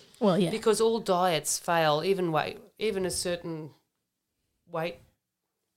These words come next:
Speaker 2: diet that you have to watch what you eat,
Speaker 1: Mm.
Speaker 2: the, the, the long-term success is not great, you know, to keep the weight off, because
Speaker 1: Mm.
Speaker 2: no one's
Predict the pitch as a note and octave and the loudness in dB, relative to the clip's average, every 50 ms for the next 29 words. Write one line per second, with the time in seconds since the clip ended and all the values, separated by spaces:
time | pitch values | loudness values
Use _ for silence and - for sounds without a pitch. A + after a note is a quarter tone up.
0 | _ _ _ _ _ _ _ _ _ _ _ _ _ _ _ _ _ _ _ _ | _ _ _ _ _ _ _ _ _ _ _ _ _ _ _ _ _ _ _ _
1 | _ _ _ _ _ _ _ _ _ _ _ _ _ _ _ - F3+ D#3 D#3 D#3+ | _ _ _ _ _ _ _ _ _ _ _ _ _ _ _ -4 -2 -2 0 0
2 | D#3+ D#3 - E3 - F3 E3 - - F3+ D#3+ F3 E3 - - - F3+ E3+ E3 E3 | -2 -2 -4 -6 -8 -8 -8 -6 -6 -6 -6 -6 -8 -8 -10 -8 -8 -6 -6 -6
3 | E3 D3+ - _ _ _ _ _ _ _ _ _ _ _ _ _ _ _ - E3+ | -8 -12 -14 _ _ _ _ _ _ _ _ _ _ _ _ _ _ _ -12 -10
4 | E3+ - - - D#3+ - - - E3+ - - G3 F#3+ C#3+ E3 B3 C#4 - - - | -10 -8 -6 -4 -4 -4 -4 -4 -6 -4 -4 -2 -2 -2 -2 -4 -8 -10 -14 -14
5 | - - _ - B3 G#3 F#3+ F3+ F3 F3+ - - - - - - - - G3+ F#3+ | -14 -16 _ 0 2 4 4 4 4 2 -2 -8 -16 -18 -20 -10 -2 0 2 2
6 | F#3+ - - - F#3+ G3 G3 F#3 F3+ F3+ F3+ F3 G3 F#3+ F#3 F3+ F3+ F#3 F#3 F#3+ | 2 0 -2 -2 2 2 4 4 4 2 0 0 0 0 2 2 4 4 4 4
7 | G3 G3 F#3+ F#3+ F3+ F3+ - - F3 - - - F3+ E3+ E3 - - F3+ D3 E3+ | 4 2 2 0 -2 -2 -4 -8 -10 -10 -6 -4 -4 -4 -4 -6 -8 -6 -4 -4
8 | E3+ D#3 C#3+ - - D#3 D#3 D3 C3+ - - - - - _ _ _ _ _ _ | -4 -4 -4 -4 0 0 2 2 0 -2 -6 -14 -16 -16 _ _ _ _ _ _
9 | _ _ _ _ _ _ _ _ _ _ _ _ _ _ _ _ _ _ F3 F3+ | _ _ _ _ _ _ _ _ _ _ _ _ _ _ _ _ _ _ -6 -2
10 | D3+ D3 D#3 F3+ F3+ - E3+ - F#3 F3 - - D3 D3+ D3+ D3+ D#3+ E3+ D#3 C#3 | 0 0 0 -2 -4 -6 -6 -6 -6 -6 -6 -8 -6 -4 -2 -2 0 0 -2 -2
11 | C3 - - G3 G#3+ G3+ F#3+ D#3+ E3+ A3 G3+ G3+ A3 A3+ A#3 A#3+ A#3+ A3+ A3+ | -4 -6 -2 2 4 4 4 4 2 2 2 2 4 4 4 2 2 2 -2